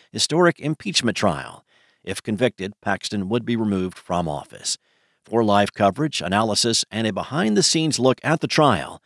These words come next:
visit dallasnews dot com slash Paxton Impeachment.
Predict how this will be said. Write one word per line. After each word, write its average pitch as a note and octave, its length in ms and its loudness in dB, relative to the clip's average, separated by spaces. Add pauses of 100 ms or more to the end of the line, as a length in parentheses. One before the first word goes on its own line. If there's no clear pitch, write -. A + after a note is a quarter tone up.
(400)
visit A#2 300 2
dallasnews C#3 760 4
dot D#3+ 280 0
com A#2+ 520 2
slash B2+ 480 2 (120)
Paxton C3 520 -2 (100)
Impeachment. F2+ 680 -6